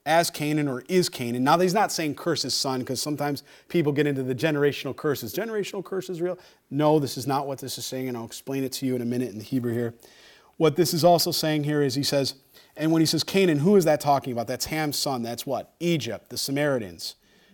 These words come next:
China, Asia. That, that's that people group that that would have represented in Canaan. He's not just talking about Canaan, but he's talking about the people, which, oh, by the way, Joshua, when we read about Joshua, when we get there,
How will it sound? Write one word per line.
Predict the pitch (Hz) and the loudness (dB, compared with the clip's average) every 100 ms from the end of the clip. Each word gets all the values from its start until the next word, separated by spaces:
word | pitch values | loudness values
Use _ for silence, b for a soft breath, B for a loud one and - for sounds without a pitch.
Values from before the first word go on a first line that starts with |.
| b | b
China, | - 165 151 120 117 | 0 2 2 -2 -4
Asia. | 156 156 113 98 | 0 0 -2 -6
That, | 113 147 147 | 0 -2 0
that's | 165 160 - - | -2 -2 -4 -2
that | 156 135 | -2 -2
people | - 190 147 | -2 0 0
group | 127 127 123 | 0 0 -2
that | 127 | -4
that | 143 143 | -4 -4
would | 143 135 | -4 -6
have | 117 | -2
represented | 147 143 131 123 131 123 117 b b | -2 0 -4 -4 -4 -6 -8 b b
in | 143 131 | -8 -6
Canaan. | - 156 135 107 | -2 0 0 -2
He's | 131 | 0
not | 170 170 | 0 0
just | 165 - | -2 -2
talking | 170 147 | -2 0
about | 143 131 | -4 -6
Canaan, | - 165 147 127 | -2 0 0 -2
but | 127 | -6
he's | 117 | -6
talking | 156 147 156 | -6 -4 -4
about | 135 | -6
the | 117 | -8
people, | 175 135 123 b b | -8 -6 -10 b b
which, | 175 156 - | -4 -4 2
oh, | 202 202 | 6 6
by | 175 160 | 6 2
the | 156 | 0
way, | 147 196 175 135 131 - b b b _ - | 6 8 8 2 -6 -12 b b b _ -10
Joshua, | 123 165 196 185 143 110 107 139 _ _ - | 6 8 8 6 0 -4 -6 -14 _ _ -2
when | 156 | 2
we | 151 | 4
read | 160 185 | 4 4
about | 160 151 | 4 2
Joshua, | 131 160 180 180 139 120 156 170 | 2 4 4 4 -2 -4 -4 -6
when | 135 | -6
we | 131 | -4
get | 123 175 | -2 -2
there, | 123 120 | -2 -6